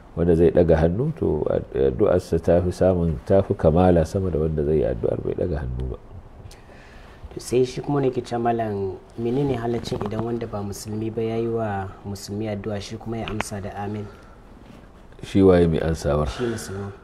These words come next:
Speaker 1: Eh, to, amin shine Allah ansa. Uh, an ce a ba a ansa addu'ar kafiri ne? Ai, ba inda aka ce a-, kafiri ba a ansa addu'arsa. Addu'ar da ba a ansa shine addu'ar da ta shafi ta-,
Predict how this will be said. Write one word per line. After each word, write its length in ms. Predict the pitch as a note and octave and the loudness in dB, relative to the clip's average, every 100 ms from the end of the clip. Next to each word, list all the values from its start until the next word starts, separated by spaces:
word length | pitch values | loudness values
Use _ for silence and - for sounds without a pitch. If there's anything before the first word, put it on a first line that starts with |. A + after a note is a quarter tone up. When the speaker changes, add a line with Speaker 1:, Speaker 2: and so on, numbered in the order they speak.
| - - | -18 -12
Speaker 1:
Eh, 100 | D#2+ | -10
to, 140 | - - | -2 2
amin 320 | G2 G2+ G#2 | 4 2 0
shine 240 | - B2+ | -2 -2
Allah 320 | G2+ A#2 A#2 D#2+ | 0 4 4 6
ansa. 400 | G#2 - D#2+ - - - - - - - - - - | 4 2 -2 -4 -18 -20 -20 -20 -20 -20 -20 -18 -12
Uh, 320 | - C2 B1 - - - - | -10 -8 -10 -12 -18 -14 -6
an 140 | E2+ | -4
ce 160 | - F#2+ | 2 4
a 140 | - | 6
ba 240 | F2+ E2+ B1 | 8 8 6
a 80 | E2+ | 2
ansa 240 | F#2 A#1+ | 2 2
addu'ar 240 | D#2 F2 E2+ | 2 -2 0
kafiri 460 | D#2+ F#2 F2+ G#2 | 0 0 0 -2
ne? 100 | A2+ F#2+ - - | -4 -8 -14 -6
Ai, 140 | E2 G#2 | 0 4
ba 260 | A2+ F#2 | 6 6
inda 200 | F#2 E2+ E2 | 4 4 2
aka 120 | - | 0
ce 120 | - | 2
a-, 200 | C#2 - | 2 2
kafiri 420 | - E2+ - D#2 D#2+ | 0 0 0 0 2
ba 200 | E2 C#2 | 2 2
a 20 | |
ansa 240 | D2 - | -2 -4
addu'arsa. 560 | A#1 C#2 - C#2+ D2 C2+ - - - - - | -4 -4 -4 -4 -6 -6 -8 -18 -20 -20 -6
Addu'ar 440 | - C#2 A2+ G#2 | -2 6 10 10
da 80 | G2 | 8
ba 180 | G2 G2+ | 8 8
a 60 | G2 | 6
ansa 240 | G#2+ G2 | 4 2
shine 240 | - A2 | 2 0
addu'ar 400 | G2+ F#2 A2 G2 F2 | 0 4 6 6 6
da 80 | |
ta 140 | F2 F#2+ | 2 2
shafi 580 | - F2 D#2+ E2+ E2+ E2+ | 4 2 4 2 2 2
ta-, 260 | - - | 2 2